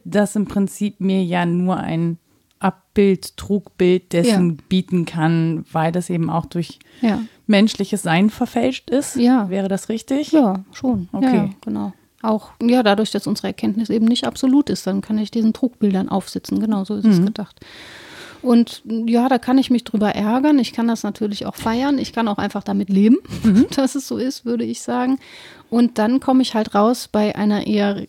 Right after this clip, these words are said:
Speaker 2: mm, reflektierten Zugangsweise auch zum Heldentum.
Speaker 1: Mhm.
Speaker 2: Wenn wir jetzt wieder auf die Eingangsmail zu sprechen kommen.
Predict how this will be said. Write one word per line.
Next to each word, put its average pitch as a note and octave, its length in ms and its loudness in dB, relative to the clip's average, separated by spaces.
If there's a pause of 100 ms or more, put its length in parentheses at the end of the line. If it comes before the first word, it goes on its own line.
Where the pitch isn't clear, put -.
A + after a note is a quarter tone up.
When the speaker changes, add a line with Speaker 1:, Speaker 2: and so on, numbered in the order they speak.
(140)
Speaker 2:
mm, G3 580 -2 (220)
reflektierten G#3 800 -2
Zugangsweise G3 800 -4
auch F#3 160 -2
zum G3+ 200 -4
Heldentum. G3+ 640 2
Speaker 1:
Mhm. F#3+ 140 6
Speaker 2:
Wenn G#3 120 8
wir C#4 80 6
jetzt D4 220 -6
wieder G#3 180 0
auf F#3+ 140 -6
die - 120 -8
Eingangsmail G#3+ 800 2
zu - 160 -8
sprechen A3 420 -2
kommen. A3 280 0